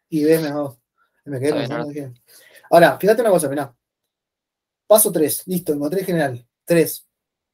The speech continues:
Speaker 1: Condiciones de borde, me decía, eh, me decía, y en cero, cuando habla del y en cero, estamos hablando de la general, igual a la uno,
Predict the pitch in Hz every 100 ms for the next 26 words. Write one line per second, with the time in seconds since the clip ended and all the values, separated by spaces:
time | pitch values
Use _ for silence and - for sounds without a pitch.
0 | _ _ _ _ _ _ 160 165 208 196
1 | 170 143 123 135 143 - 185 202 208 226
2 | _ _ _ _ _ _ _ _ _ 135
3 | 127 123 120 120 117 117 120 _ _ _
4 | _ _ _ _ _ _ _ _ 131 127
5 | - 180 185 180 214 _ _ _ _ _
6 | _ _ _ _ _ _ _ _ _ _
7 | _ _ _ _ _ _ _ - 220 233
8 | 254 _ _ 151 165 233 175 180 190 147
9 | 165 208 165 143 202 175 180 202 165 147
10 | 160 143 123 127 139 143 165 _ _ _
11 | _ _ _ _ _ _ - 127 143 160
12 | 214 202 190 -